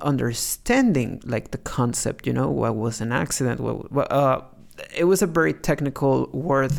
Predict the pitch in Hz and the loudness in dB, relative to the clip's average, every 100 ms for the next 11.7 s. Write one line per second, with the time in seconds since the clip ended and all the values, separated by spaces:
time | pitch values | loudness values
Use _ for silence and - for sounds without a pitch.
0 | 139 131 127 123 123 - 127 120 117 - | -2 -2 0 -2 -6 -8 -6 -6 -6 -6
1 | 123 120 117 120 - - _ - 131 - | -4 -4 -6 -12 -18 -20 _ -4 -4 -2
2 | 143 131 120 - 135 139 147 135 - 147 | 2 2 0 0 0 2 0 -2 -4 -2
3 | - - - 160 - 156 170 170 190 156 | -2 -6 -6 -4 2 2 2 2 2 0
4 | 143 - - 139 135 123 - 151 139 - | -2 -4 0 2 2 0 -2 -2 -2 -2
5 | 127 - 127 120 117 - - 135 131 117 | -4 -4 -6 -6 -8 -8 -4 -2 -2 -2
6 | 123 127 123 - 131 - - 123 - - | -6 -4 -6 -2 -4 -4 -8 -10 -14 -18
7 | - - - - - 131 123 104 - 127 | -18 -18 -20 -20 -8 -2 0 2 2 2
8 | 123 117 113 107 - - - - - 113 | 2 2 2 0 -4 -10 -18 -20 -12 -10
9 | - - 127 - 139 131 131 135 - - | -6 -4 -2 0 2 2 0 -2 -4 -2
10 | 127 123 - 127 127 131 127 123 120 - | 0 0 0 0 2 0 0 0 -2 -6
11 | - - - 127 131 135 131 | -6 -8 -4 0 0 2 -2